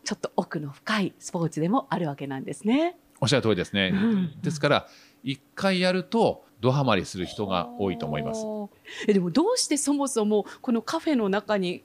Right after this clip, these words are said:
Speaker 1: このボッチャコートを作られたんですか？
Speaker 2: 私の中学の恩師、
Speaker 1: ええ。
Speaker 2: あの、薩塚武彦、まあ、一般社団法人横浜インクルボッチャラボの代表理事なんですけども、
Speaker 1: ええ。
Speaker 2: その彼が特別支援学校の校長をやってたんですね。
Speaker 1: うん、はい。
Speaker 2: その時に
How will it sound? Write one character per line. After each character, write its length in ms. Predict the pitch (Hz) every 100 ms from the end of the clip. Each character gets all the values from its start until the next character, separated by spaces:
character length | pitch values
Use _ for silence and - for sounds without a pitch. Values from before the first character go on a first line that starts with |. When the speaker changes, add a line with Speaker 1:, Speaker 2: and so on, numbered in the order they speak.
| _
Speaker 1:
こ 140 | - 190
の 80 | 175
ボ 140 | 165
ッ 20 |
チ 100 | 165
ャ 60 | 208
コ 140 | 226
ー 40 | 208
ト 120 | 160
を 40 |
作 220 | 143 -
ら 100 | 170
れ 60 | 160
た 120 | 147
ん 60 | 131
で 100 | 127
す 80 | -
か？ 140 | 175 - - _ _ _
Speaker 2:
私 160 | - 117
の 80 | 120
中 200 | - 190
学 220 | 143 98
の 160 | 82 -
恩 220 | 123 123
師、 340 | - - 85 - -
Speaker 1:
え 100 | 175
え。 40 |
Speaker 2:
あ 140 | 95
の、 40 | 90
薩 180 | 147 131
塚 180 | 92
武 280 | - 92 113
彦、 400 | - - 80 67 -
ま 140 | 95
あ、 80 | 85 - -
一 120 | 107 -
般 120 | 110
社 100 | 120
団 80 | 110
法 100 | 92
人 240 | 85 80 -
横 240 | 95 92 117
浜 180 | 107
イ 20 | 107
ン 40 |
ク 80 | 101
ル 80 | 92
ボ 80 |
ッ 20 | 95
チ 80 |
ャ 60 | 104
ラ 80 | 98
ボ 80 | 85
の 80 |
代 160 | 78 107
表 120 | 104
理 140 | 104 104
事 80 |
な 80 | 85
ん 60 | 73
で 80 | 73
す 80 |
け 80 | 85
ど 80 | 82
も、 80 | 233
Speaker 1:
え 300 | 240 190 160
え。 60 | 165 _
Speaker 2:
そ 160 | - 165
の 100 | 170
彼 420 | - - 202 131
が 380 | 101 143 104 - _ -
特 160 | 135
別 120 | 175 170
支 60 |
援 40 | 180
学 140 | 170
校 80 | 180
の 80 | 165
校 180 | 165
長 120 | 160 151
を 20 |
や 80 | 143
っ 40 |
て 120 | 139
た 80 | 82
ん 80 | 73
で 80 | -
す 80 |
ね。 100 | -
Speaker 1:
う 60 | 165
ん、 220 | 240 180 160
は 140 | 190
い。 20 |
Speaker 2:
そ 60 | 151
の 100 | 180
時 300 | 208 - 151
に 320 | 185 190 -